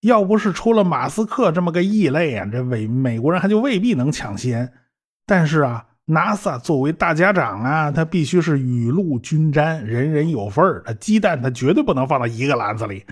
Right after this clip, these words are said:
所以也不能啥事儿都倚-，倚仗着 SpaceX 啊，也不能倚仗马斯克啊。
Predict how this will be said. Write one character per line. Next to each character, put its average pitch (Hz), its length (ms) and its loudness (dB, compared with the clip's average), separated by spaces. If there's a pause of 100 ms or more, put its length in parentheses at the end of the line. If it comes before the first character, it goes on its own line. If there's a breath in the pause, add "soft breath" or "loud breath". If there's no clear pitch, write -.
(160 loud breath)
所 175 160 2
以 127 300 0
也 107 140 -4
不 131 80 -2
能 160 260 0
啥 127 240 -6
事 175 140 0
儿 143 60 2
都 135 180 2
倚-， 110 320 -4 (120)
倚 117 180 -6
仗 143 240 -2
着 117 80 -4
SpaceX 123 760 -6
啊， 113 220 -10
也 110 120 -6
不 120 120 -4
能 196 100 0
倚 123 140 -4
仗 131 160 -6
马 120 160 -8
斯 - 120 -12
克 143 160 -4
啊。 87 240 -14